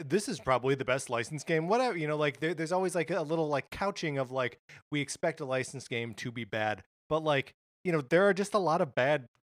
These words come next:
games, licensed or otherwise, right? Um, so, like, yeah, I, I, I don't know that, uh, whether it's based on an existing, uh, movie or cartoon or whatever, if that necessarily is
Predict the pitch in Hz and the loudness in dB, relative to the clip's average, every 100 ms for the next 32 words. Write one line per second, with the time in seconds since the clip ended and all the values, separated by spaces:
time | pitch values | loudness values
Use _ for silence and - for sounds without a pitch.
0 | _ _ - 170 208 120 98 123 135 151 | _ _ -4 0 0 -2 -2 0 0 -4
1 | - 120 185 110 110 120 127 127 202 - | 0 2 2 0 -2 -4 0 0 0 -6
2 | - 151 - 139 131 123 139 160 151 139 | -20 -20 -8 -2 0 0 -4 -2 0 2
3 | 135 127 117 - _ _ _ _ - 151 | 4 2 2 -10 _ _ _ _ -2 2
4 | 110 113 170 151 180 165 160 156 143 143 | 4 4 2 2 4 2 2 0 2 0
5 | 147 139 123 117 117 127 110 127 131 127 | 0 0 2 2 0 -2 -2 -2 0 -4
6 | - - 127 123 - 135 120 117 113 113 | -6 -4 -2 -4 -8 -4 -2 0 -2 -4
7 | 117 110 98 110 117 - 127 110 107 101 | -8 -8 -10 -10 -10 -6 -4 -4 -8 -18
8 | _ _ 120 104 113 185 196 170 170 160 | _ _ -6 -4 -4 -2 -2 -2 -2 0
9 | 151 135 120 113 110 123 120 - 131 123 | -2 -2 -2 -2 -2 -4 -4 -4 -6 -4
10 | 117 120 135 123 107 104 117 117 110 110 | -6 -8 -8 -6 -6 -4 0 0 0 -2
11 | 101 117 113 110 98 101 113 107 104 104 | -2 -2 -4 -4 -10 -6 -4 -4 -4 -6
12 | 110 110 | -8 -12